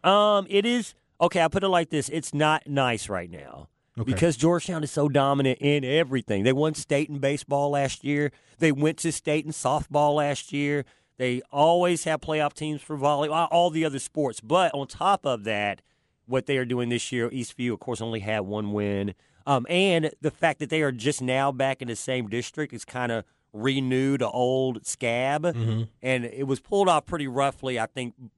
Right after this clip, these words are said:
Speaker 1: from the Eastview community's perspective by Georgetown. So, but they'll be okay. They're all lovely people.
Speaker 2: I got a soft spot in my
Speaker 1: <laughs>
Speaker 2: heart for the city of
Speaker 1: Yeah.
Speaker 2: Georgetown. 'Cause,
Speaker 1: Coach
Speaker 2: you know,
Speaker 1: Dean is the, the man. He's great. They're in great hands. He's, I love Coach Jason Dean, man.
Speaker 2: going,
Speaker 1: It's
Speaker 2: going to school in Florence, living in Andice. If,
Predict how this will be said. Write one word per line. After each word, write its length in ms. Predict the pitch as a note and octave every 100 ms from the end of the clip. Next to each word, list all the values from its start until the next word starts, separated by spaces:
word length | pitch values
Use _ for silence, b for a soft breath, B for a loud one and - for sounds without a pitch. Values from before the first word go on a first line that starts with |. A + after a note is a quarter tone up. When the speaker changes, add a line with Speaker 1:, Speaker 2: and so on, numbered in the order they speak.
| -
Speaker 1:
from 140 | E3
the 80 | C#3+
Eastview 400 | C#3 C3 D3+ C3+
community's 580 | C3+ C3+ C3+ C3+ C3+ B2+
perspective 640 | C3+ - - C3+ - B2
by 180 | A#2+ A2
Georgetown. 640 | F#2+ G2+ F#2 - E2+ D#2
So, 260 | - F#2 D#2 b b
but 120 | - -
they'll 160 | D#4
be 180 | C#4+ A3+
okay. 520 | G3+ - D3+ B2+ B2 - _ _ _ _ -
They're 220 | C3+ D#3+
all 200 | D#3 D3+
lovely 360 | C#3 C3 B2 A#2+
people. 560 | - G#2 - D#2+ G2 b _
Speaker 2:
I 40 | A#2
got 180 | E3 C#3+
a 60 | F#3
soft 240 | D3 D#3
spot 280 | - C3+ A#2+
in 60 |
my 100 | A#2+
Speaker 1:
<laughs> 0 |
Speaker 2:
heart 300 | A2+ B2 A2
for 240 | - A2+ G#2+
the 100 | G2+
city 320 | - A2+ G#2+
of 80 | F#2+
Speaker 1:
Yeah. 40 |
Speaker 2:
Georgetown. 600 | G#2 G2+ - G2 F#2+ F#2+ E2+
'Cause, 140 | F#2 _ _ A#2
Speaker 1:
Coach 60 | A3
Speaker 2:
you 60 | E3+
know, 40 |
Speaker 1:
Dean 280 | F#3 F#3 F3
is 140 | D3+
the, 320 | D#3 D3 E3+ E3+
the 140 | F3
man. 440 | E3 E3 C#3+ G#2+ G#2
He's 280 | D3 D#3 - _ -
great. 340 | D3+ F#3 F3+
They're 160 | D#3 D#3+
in 80 | C#3
great 200 | D3 C#3+
hands. 280 | C#3 B2+ C3+
He's, 320 | C3 D3+ C#3
I 160 | B2+ C#3+
love 320 | C3 C3+ A#2+
Coach 200 | C3 A2+
Jason 300 | A2 G#2 G2
Dean, 160 | F#2 F2+
man. 60 | A#2
Speaker 2:
going, 260 | C3 C3+
Speaker 1:
It's 100 | A#2
Speaker 2:
going 180 | B2+ C3
to 60 | A#2
school 300 | - B2+ A#2+
in 60 |
Florence, 440 | G2+ A#2 A#2+ A#2 -
living 240 | A#2+ G#2+
in 80 | G#2
Andice. 540 | G#2+ A2 G#2 G#2 G2+
If, 160 | G#2